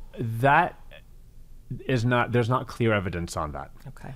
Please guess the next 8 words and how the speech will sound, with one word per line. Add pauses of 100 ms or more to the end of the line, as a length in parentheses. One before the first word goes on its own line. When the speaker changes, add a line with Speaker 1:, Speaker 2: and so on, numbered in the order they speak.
(140)
Speaker 1:
Um,
there
have
been
some
reproductive
age
women,